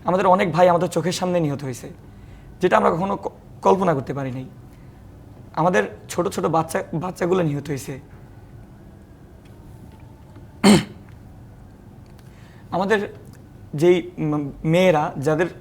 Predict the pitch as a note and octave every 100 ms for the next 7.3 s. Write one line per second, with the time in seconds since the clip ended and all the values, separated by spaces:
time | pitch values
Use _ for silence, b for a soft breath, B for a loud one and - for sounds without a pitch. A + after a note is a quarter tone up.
0 | - - D#3 F3+ F3+ F3 F3+ F#3+ F#3+ E3
1 | C#3+ - D#3+ G3 F3 G3 F3+ E3 D#3+ E3
2 | E3+ B B B - E3 F3+ F#3+ - G3
3 | G3+ F3 E3+ E3+ F#3+ - E3+ F#3 F3 E3+
4 | D#3 D#3 D#3+ D#3+ E3+ E3 E3 E3 E3 D#3
5 | D3+ D#3+ E3+ E3 B B B - - -
6 | - - F3+ F#3+ E3 D3+ D#3+ D3 C#3+ C#3
7 | D3 C#3 C3+